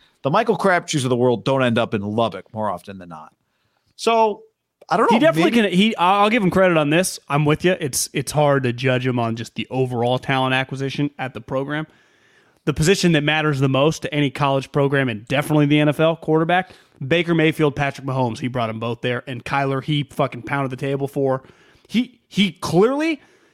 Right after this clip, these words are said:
Speaker 2: he can call plays and he can definitely identify the quarterback, coach.
Speaker 1: If your
Speaker 2: He
Speaker 1: greatest
Speaker 2: actually,
Speaker 1: strength
Speaker 2: I'm, I'm coming around on him a little bit. <laughs>
Speaker 1: John, if your greatest strength is getting the most out of a quarterback and identifying quarterback talent, eh, we can work with that.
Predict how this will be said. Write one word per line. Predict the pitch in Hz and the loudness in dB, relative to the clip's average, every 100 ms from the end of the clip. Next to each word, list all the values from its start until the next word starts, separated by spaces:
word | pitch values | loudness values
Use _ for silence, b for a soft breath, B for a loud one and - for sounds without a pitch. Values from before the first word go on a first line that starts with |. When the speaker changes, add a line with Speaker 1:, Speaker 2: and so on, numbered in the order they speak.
| b | b
Speaker 2:
he | 302 | -4
can | - | -2
call | 190 254 | 0 2
plays | 208 247 285 277 | 2 2 2 2
and | 156 156 | 0 0
he | 170 190 | 0 0
can | 151 123 | 0 -2
definitely | 127 175 - 156 | -2 -2 0 0
identify | 135 131 139 127 127 | 0 -2 -2 -2 -4
the | 107 | -4
quarterback, | - 120 101 104 - | -6 -6 -6 -10 -10
coach. | 120 110 | -8 -2
Speaker 1:
If | 294 | 0
your | 330 302 | 2 2
Speaker 2:
He | 359 | 4
Speaker 1:
greatest | - 226 - | 2 2 0
Speaker 2:
actually, | - | 0
Speaker 1:
strength | 196 196 254 | 0 0 -2
Speaker 2:
I'm, | 269 | -4
I'm | 302 | 0
coming | 262 330 | 2 2
around | 226 190 214 185 | 2 2 2 2
on | 151 | 0
him | 139 | -2
a | 135 | -4
little | 127 | -6
bit. | 117 113 _ _ | -8 -12 _ _
<laughs> | - | -8
Speaker 1:
John, | 175 269 208 | 0 0 0
if | 226 220 | -4 -4
your | 302 | -6
greatest | 220 220 208 - | 0 0 2 -2
strength | - 175 151 147 | -2 0 0 0
is | 147 117 | -2 0
getting | 151 147 | 0 0
the | 131 | 0
most | 127 123 | 0 2
out | 127 | 0
of | 113 | 0
a | |
quarterback | - 127 117 110 110 | 0 2 2 2 0
and | 143 113 | -2 -2
identifying | 107 123 113 110 101 | 0 0 0 -2 -2
quarterback | 107 104 95 90 | -2 -2 -4 -6
talent, | 123 110 95 104 _ _ b b _ - | -2 -2 -4 -10 _ _ b b _ -10
eh, | 262 - | -10 -4
we | 240 | 0
can | 240 | 2
work | 285 302 | 2 0
with | - | -8
that. | 80 | -10